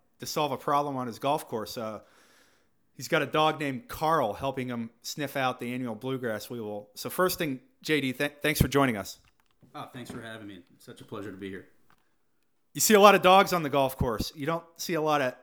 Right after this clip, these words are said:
Speaker 1: dogs that are trained for a specific purpose like this one. First off, uh, just explain how you found out that there might be a dog available to, to help you with a pest problem.
Speaker 2: Yeah, it's, it's quite interesting. Um, you hear about dogs, uh, being used to control geese and, and, and other,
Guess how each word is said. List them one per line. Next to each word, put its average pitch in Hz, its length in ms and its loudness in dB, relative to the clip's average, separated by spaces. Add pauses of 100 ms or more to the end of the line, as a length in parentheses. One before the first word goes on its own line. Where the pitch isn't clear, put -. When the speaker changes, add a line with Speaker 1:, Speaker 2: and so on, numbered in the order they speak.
(140)
Speaker 1:
dogs 156 340 2
that 143 100 -2
are 131 100 0
trained 147 420 -2
for 135 120 -6
a 120 40 -6
specific - 520 -6
purpose 139 500 -2 (100)
like 120 200 -6
this 139 180 -2
one. 120 160 -4
First 143 420 -2
off, 120 320 2
uh, 117 200 -4
just 120 260 -8
explain 143 640 -2 (320)
how 143 120 0
you 156 120 2
found 147 320 -2
out 143 400 -2
that 127 140 -6
there 127 100 -2
might 131 160 -4
be 127 120 -4
a - 20 -4
dog 131 320 0
available 117 400 -4
to, 117 80 -6
to 120 320 -8
help - 280 -2
you 151 80 2
with 120 120 -2
a 120 40 -4
pest - 280 2
problem. 101 360 -2 (800)
Speaker 2:
Yeah, 135 140 -2
it's, 131 260 -4
it's 156 160 -10
quite 160 220 0
interesting. 123 720 -2
Um, 110 260 -8
you 117 80 -6
hear 123 140 -4
about 113 280 -6
dogs, 110 480 -10
uh, 101 260 -10
being 107 220 -8
used 110 200 -8
to - 40 -20
control 104 340 -10
geese 101 380 -10
and, 98 140 -12
and, 98 300 -14
and 101 160 -12
other, 104 340 -8